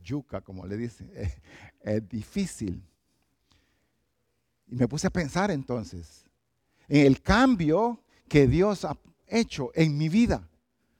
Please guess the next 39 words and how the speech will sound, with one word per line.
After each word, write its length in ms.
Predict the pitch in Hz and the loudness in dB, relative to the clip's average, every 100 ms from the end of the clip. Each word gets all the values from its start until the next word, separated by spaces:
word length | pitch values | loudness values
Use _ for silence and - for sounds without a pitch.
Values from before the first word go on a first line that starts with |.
| _ _ _ _ | _ _ _ _
Y 140 | 151 185 | 6 8
estoy 200 | 226 233 | 8 4
bien 220 | 247 262 | 2 2
contento. 680 | 262 240 269 254 117 92 - _ | 2 4 2 2 -4 -6 -12 _
No 280 | - 135 151 | -12 -4 2
crean 180 | 185 202 | 2 4
que 140 | 220 | 2
me 120 | 208 | 0
estoy 180 | 196 233 | 0 -2
quejando. 560 | - 202 226 240 107 95 | -2 -2 -4 -4 -8 -4
No 140 | 131 | 0
le 100 | 135 | 2
vayan 180 | 139 127 | 0 -2
a 60 | 127 | -6
decir 180 | 117 131 | -4 -2
a 20 | |
los 120 | 123 | 0
de 120 | 123 | 0
Valle. 300 | 120 139 113 - - - | 2 0 -4 -12 -20 -12
Miren, 340 | 147 165 135 - - - | -4 0 -2 -4 -14 -14
no 200 | - 165 | -6 -2
me 80 | 196 | 0
estoy 240 | 190 202 | 0 -2
quejando. 640 | 196 202 208 233 170 98 98 _ - | 0 0 2 -2 -6 -12 -16 _ 2
Es 140 | 160 | 4
una 260 | 160 175 180 | 4 4 4
bendición 640 | 175 170 160 151 214 240 196 | 4 2 -2 -2 -2 0 -2
estar 280 | - 170 | -2 0
ahí. 240 | 147 139 113 - | 0 -2 -6 -8
Es 220 | 165 160 147 | 0 2 4
bien 280 | 196 190 | 4 4
bonito 480 | 180 196 220 269 - | 2 2 2 0 -2
estar 240 | 156 147 131 | -4 -2 0
ahí. 180 | 131 - - | -2 -6 8
El 260 | 180 185 | 12 12
trabajo 580 | - 190 165 226 285 - | 10 6 6 4 4 2
es 40 | 196 | -2
bien 140 | 185 | -2
bonito. 420 | 170 170 - 139 | 0 0 -2 -6